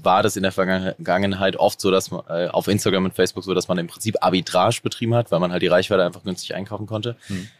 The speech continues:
Speaker 1: Ähm, ich glaube, es ist immer noch so, dass du auf TikTok deutlich günstigere Reichweite bekommst als auf Instagram, aber auch da steigen die Preise an. Ja, die Nachfrage steigt halt einfach deutlich, deutlich an, ja.
Speaker 2: Einfach weil der Werbedruck halt höher ist. Im
Speaker 1: Genau,
Speaker 2: ja,
Speaker 1: ja,
Speaker 2: okay.
Speaker 1: mehr Advertiser, mehr Werbedruck, genau.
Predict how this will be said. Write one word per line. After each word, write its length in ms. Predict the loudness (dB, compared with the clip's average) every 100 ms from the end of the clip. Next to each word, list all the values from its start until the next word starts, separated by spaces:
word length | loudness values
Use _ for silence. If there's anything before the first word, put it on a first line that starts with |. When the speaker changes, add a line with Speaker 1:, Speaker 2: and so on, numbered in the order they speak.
| _ _
Speaker 1:
Ähm, 500 | -2 0 -4 -8 -10 -16 -16
ich 120 | 0
glaube, 240 | 4 6
es 100 | 4
ist 100 | 2
immer 120 | 2 2
noch 80 |
so, 120 | 4 2
dass 140 | 4
du 80 | 0
auf 80 | 0
TikTok 320 | 0 0 -2 _ _ _ _
deutlich 280 | 4 4 4
günstigere 420 | 2 4 4 6
Reichweite 400 | 6 4 4 4
bekommst 460 | 2 2 0 0 0
als 220 | 0 0
auf 240 | -6 -6 _
Instagram, 560 | 0 2 4 2 2 -2 -2
aber 220 | 4 4
auch 120 | 4
da 220 | 2 0
steigen 240 | 0 -4 -4
die 80 |
Preise 380 | -8 -12 -14 -14
an. 160 | -18 -20 _ _ -10
Ja, 100 | -2
die 120 | 0
Nachfrage 440 | 2 0 0 0
steigt 260 | -2 -8 -8
halt 80 | -12
einfach 240 | -12 -20
deutlich, 420 | -16 -16 -14 -18 -12
deutlich 340 | -12 -10 -12
an, 140 | -12 -12
ja. 120 | -16 _ _ _ -2
Speaker 2:
Einfach 160 | 2
weil 80 | 4
der 180 | 4 2
Werbedruck 400 | 2 2 0 0
halt 120 | 0
höher 200 | 2 0
ist. 140 | 0 -4
Im 100 | -4
Speaker 1:
Genau, 280 | 0 0 0 -4
Speaker 2:
ja, 60 |
Speaker 1:
ja, 80 | -4
Speaker 2:
okay. 140 | -2 0
Speaker 1:
mehr 100 | 0
Advertiser, 420 | 0 0 0 0
mehr 180 | -2 0
Werbedruck, 380 | 0 -2 -14 -12
genau. 280 | -10 -10